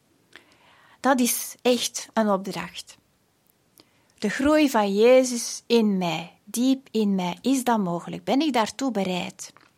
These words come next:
Zo ja, bepaal dan nu en dan toch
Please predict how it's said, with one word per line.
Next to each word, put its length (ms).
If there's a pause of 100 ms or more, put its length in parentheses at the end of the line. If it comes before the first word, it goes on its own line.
(1400)
Zo 260
ja, 360 (840)
bepaal 420
dan 180
nu 200
en 160
dan 280
toch 260